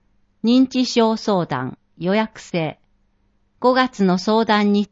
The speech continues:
程はお問い合わせください。ケースワーカーと保健師による電話、面接相談は随時実施。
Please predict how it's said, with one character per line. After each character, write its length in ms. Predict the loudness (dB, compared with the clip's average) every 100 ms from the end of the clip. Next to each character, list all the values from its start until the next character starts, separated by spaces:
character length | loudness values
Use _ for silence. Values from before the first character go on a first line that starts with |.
| -6
程 220 | -4 -2
は 220 | -4 -6
お 120 | -6 -4
問 200 | 0 0
い 60 |
合 100 | 0
わ 120 | 0 -2
せ 140 | -6
く 120 | -6
だ 160 | -8 -8
さ 200 | -8 -10
い。 100 | -10 _ _ _ _ _ _ _ _ _ _ 0
ケ 120 | 0
ー 40 |
ス 180 | 0 -2
ワ 220 | 0 0
ー 60 | 0
カ 140 | -4
ー 140 | -6 -4
と 160 | -6
保 140 | -4 -6
健 280 | 0 0 0
師 180 | -2 -2
に 140 | -2
よ 120 | -2
る 200 | -4 -8 -4
電 260 | 0 0 0
話、 220 | -2 -4
面 260 | -2 0 0
接 300 | 0 -4 -4
相 220 | -2 -2
談 280 | -2 -2 -2
は 200 | -4 -8 -4
随 240 | -2 -2
時 200 | -4 -10
実 100 | -10
施。 400 | -14 -14 -14 -14